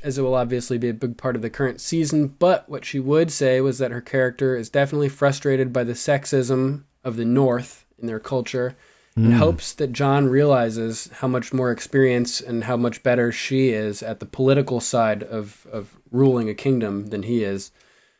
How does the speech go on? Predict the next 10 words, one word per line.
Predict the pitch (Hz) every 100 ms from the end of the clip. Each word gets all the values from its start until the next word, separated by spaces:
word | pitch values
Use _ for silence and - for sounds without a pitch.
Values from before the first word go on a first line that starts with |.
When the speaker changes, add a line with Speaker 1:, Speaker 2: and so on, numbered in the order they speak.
| _
Speaker 1:
She | - 131
said | 131 113
that | 104
Jon's | 120 131 135 123
a |
military | 131 131 120 135 123
man, | 123 123 120 123 123 120
she's | - 135 123
the | 123
politician, | 135 117 - 131 - 123 120